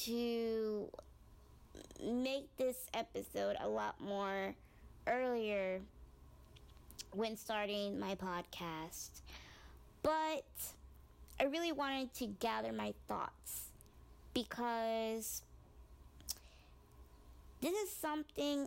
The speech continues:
I currently have experienced. And I was talking to one of my best friends,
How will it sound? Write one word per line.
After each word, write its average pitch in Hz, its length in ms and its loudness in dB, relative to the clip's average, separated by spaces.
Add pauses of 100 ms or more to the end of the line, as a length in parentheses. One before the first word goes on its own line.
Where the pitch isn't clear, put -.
(140)
I 240 560 4 (720)
currently 226 800 2 (760)
have 226 240 2
experienced. 220 1160 -2 (800)
And 220 460 2
I - 80 0
was 254 200 2
talking 240 800 0 (580)
to 247 340 4
one 240 240 0
of 240 80 2
my 226 140 2
best 214 340 0
friends, 214 760 0